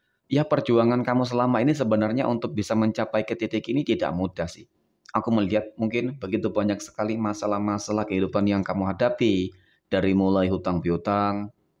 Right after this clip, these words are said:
ataupun dari orang-orang yang bermanipulatif, kemudian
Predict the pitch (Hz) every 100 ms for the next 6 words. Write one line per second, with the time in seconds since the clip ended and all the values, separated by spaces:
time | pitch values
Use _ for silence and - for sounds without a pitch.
0 | - 90 - 82 98 92 90 92 92 90
1 | - _ - 104 98 87 95 95 98 95
2 | 85 92 90 90 - 90 90 92 - 101
3 | 101 - 95 92 87 95 92